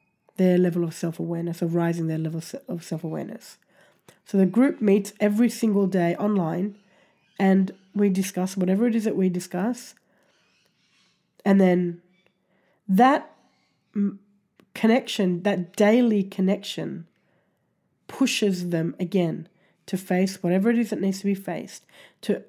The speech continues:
uh, to deal with what arises, 'cause stuff arises every day. We have things to face on a daily basis. It's just that a lot of people just don't face them. And then they go get on with whatever it is they've got on their day.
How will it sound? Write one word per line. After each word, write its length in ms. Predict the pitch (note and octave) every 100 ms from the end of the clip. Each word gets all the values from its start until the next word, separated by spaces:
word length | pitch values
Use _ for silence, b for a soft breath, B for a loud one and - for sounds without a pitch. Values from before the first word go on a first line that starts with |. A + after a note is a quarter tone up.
| _ -
uh, 100 | F3+ -
to 200 | - G3+
deal 340 | E3 A#3+ D4+
with 180 | A#3 F#3+
what 300 | E3+ E3+ -
arises, 560 | E3+ D#3+ E3 E3+ F3+ A3
'cause 180 | D4 B3+
stuff 360 | - - E4
arises 400 | A3+ F3+ F3 F3
every 220 | E3 E3 E3+
day. 320 | D#3+ G3 A#3+ b b b b
We 80 | G#3+
have 140 | A3
things 200 | C4 C4
to 80 | -
face 320 | - F#3+ F#3
on 80 | F#3
a 60 | E3
daily 400 | E3+ E3 E3 E3
basis. 520 | E3+ E3+ - A#3+ - b b b
It's 80 | -
just 120 | F#3+
that 100 | G3
a 20 |
lot 120 | F#3+
of 40 | G#3
people 160 | G3+
just 380 | F3+ - G3 F#3+
don't 260 | G3 G3+ G3
face 340 | G#3 C4+ -
them. 340 | - - - - _ _ _ _ _ _ _ b b b b b b
And 140 | G3+ G#3
then 160 | G#3+
they 140 | G#3 G3
go 220 | G3+ G3
get 160 | G3
on 360 | F#3+ F#3 F3+ F3 _ -
with 120 | F3+
whatever 420 | F3 F3 F3 E3+ -
it 140 | F#3
is 180 | E3+ E3+
they've 120 | E3
got 160 | E3 E3
on 220 | D#3+ D#3+
their 140 | D#3+
day. 340 | D#3+ G3 -